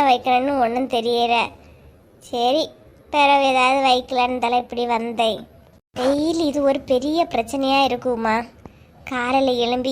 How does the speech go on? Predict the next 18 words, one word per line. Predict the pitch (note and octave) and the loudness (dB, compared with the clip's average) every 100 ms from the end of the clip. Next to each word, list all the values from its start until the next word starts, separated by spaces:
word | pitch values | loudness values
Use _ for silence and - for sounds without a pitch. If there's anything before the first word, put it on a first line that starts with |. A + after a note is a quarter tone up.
| A#3+ | 0
என்ன | B3 C#4 C#4 | 0 -2 -2
சமைக்கிறது | A3 A3+ B3+ B3+ A#3+ | -4 -2 -4 -4 -2
எடுக்கிறதுங்கிற | A#3 A#3 A#3 A#3+ A#3 A#3 | -2 -2 -2 -2 0 -4
இதுவே | A#3+ A#3+ C#4+ D4+ D4+ D#4+ | -4 -4 0 4 4 2
ஒரு | C4 F#3+ | 0 -2
பெரிய | A#3 A#3+ D4 D#4+ | -4 -2 -2 0
ஒரு | C4 C4 | 0 0
வேலையா | B3 A#3 B3 B3 B3+ | 0 0 2 2 2
இருக்கு | C4+ A#3 A3+ | 2 0 -4
பாத்துக்க. | A3 A#3 A3 G#3+ - - - - - - | -6 -4 -4 -6 -8 -20 -20 -20 -20 -20
சமைக்கிறது | - B3+ D#4 F#4+ A4 G4 | -2 2 2 2 0 0
கூட | D#4 E4 | 0 0
சமைச்சிடலாம், | E4 C#4 C#4+ D4+ C4 B3+ A#3 - - - - - | 0 -2 0 -2 -2 -2 -4 -8 -20 -20 -20 -4
ஆனா | G#3+ A#3 A#3 | -2 0 2
என்ன | A3 C4+ F4 D4+ | 2 2 2 2
வைக்கணும்னு | A3+ C4+ E4 F#4 F#4 E4+ | 2 0 0 2 2 2
யோசிக்க | C4 D#4+ - F#4+ E4+ | 2 0 -2 -2 0
தெரியுமா, | D4 C#4 C#4 | 0 0 0